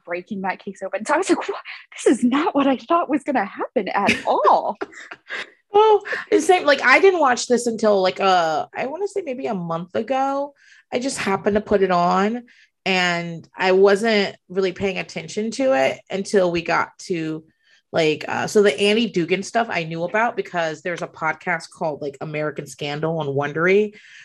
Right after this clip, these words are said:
Speaker 2: where
Speaker 1: Mm.
Speaker 2: I, I call them book report podcasts, where it's really just a script and they're, like, going over the Iran-Contra affair or something like that. You know what I mean?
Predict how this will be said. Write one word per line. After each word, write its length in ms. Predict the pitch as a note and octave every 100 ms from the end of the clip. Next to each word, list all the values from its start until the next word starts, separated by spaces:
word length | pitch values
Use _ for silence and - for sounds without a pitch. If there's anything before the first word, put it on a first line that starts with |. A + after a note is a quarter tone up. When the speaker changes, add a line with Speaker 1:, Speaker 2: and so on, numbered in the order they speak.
| _
Speaker 2:
where 480 | D#3 D#3+ D3+ D3 -
Speaker 1:
Mm. 120 | A#3+
Speaker 2:
I, 160 | A3 - _ _ -
I 80 | G#3
call 180 | C4
them 140 | C#4+ A3
book 240 | F3+ -
report 340 | F#3 - G#3 G#3
podcasts, 580 | G#3 G#3 G#3 G3+ - _ _ -
where 220 | E3+ E3+
it's 160 | F3
really 260 | D#3 E3 E3+
just 300 | E3+ F#3 -
a 80 | F3+
script 500 | - D#3 D#3 E3 -
and 180 | F3 E3
they're, 160 | D#3+ D#3+
like, 340 | D#3 D3+ - _ _ _ _
going 340 | E3 E3 D#3+ D#3+
over 280 | D#3 D#3
the 120 | E3 D#3+
Iran-Contra 960 | D3+ D3 D3+ - D3 C#3 F3+ F3+ F#3+
affair 300 | G3+ - G#3
or 60 | G#3
something 260 | G#3 G#3 G#3+
like 160 | G#3
that. 200 | A3+ A3
You 80 | -
know 60 | A3
what 80 | A3+
I 40 |
mean? 240 | A3 G#3+